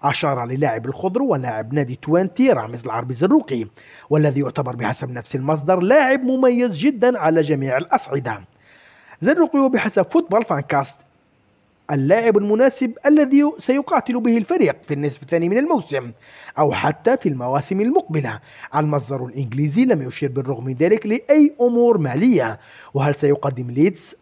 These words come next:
العرض المناسب لإدارة توينتي، ولو أن الأخيرة مصرة بحسب الإعلام المحلي على رفض بيع زروقي نظرًا لأنه أهم لاعب في الفريق، ورحيله سيكون ضربة قاسمة للمجموعة.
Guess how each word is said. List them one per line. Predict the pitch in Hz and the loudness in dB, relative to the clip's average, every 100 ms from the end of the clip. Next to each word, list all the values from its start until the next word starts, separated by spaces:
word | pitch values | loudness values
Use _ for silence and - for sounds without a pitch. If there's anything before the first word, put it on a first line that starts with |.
| - | -4
العرض | 139 120 131 120 | -2 0 -2 -4
المناسب | 113 123 143 143 240 | -10 -6 -6 -4 -4
لإدارة | 185 123 127 123 | -4 -6 -8 -10
توينتي، | 131 294 262 - 131 113 _ - - | -6 -2 -2 -2 -6 -8 _ -20 -4
ولو | 151 147 135 | 0 0 0
أن | 147 135 | -4 -4
الأخيرة | 107 139 160 117 | -8 -6 -4 -4
مصرة | 117 131 185 113 98 113 | -8 -6 -6 -6 -8 -12
بحسب | 117 180 - 120 | -6 -6 -6 -10
الإعلام | 123 156 151 170 | -4 -2 -2 -2
المحلي | 202 208 277 240 | -2 0 2 2
على | 240 254 277 | 2 2 2
رفض | 190 185 | 0 2
بيع | 220 | 2
زروقي | 170 160 294 - 135 123 - - - 156 | 2 0 0 -2 -6 -8 -10 -20 -8 -2
نظرًا | 147 135 117 | -2 -2 -4
لأنه | 127 147 160 151 156 170 | -6 -4 -2 0 -2 0
أهم | 220 254 302 226 | 0 2 2 4
لاعب | 240 214 220 220 | 4 4 2 0
في | |
الفريق، | 143 139 190 208 - - _ - | -4 -2 -2 -2 -4 -20 _ -6
ورحيله | 135 139 127 143 139 151 247 | -2 -2 -2 -2 0 0 -2
سيكون | - 139 135 156 131 | -2 -6 -4 -6 -4
ضربة | 110 170 185 180 196 196 - | -4 -4 -2 -2 -2 -2 -2
قاسمة | 302 - 233 226 | -2 0 -2 0
للمجموعة. | 226 208 127 107 117 214 143 117 104 | 2 2 -2 -4 -2 0 0 -2 -6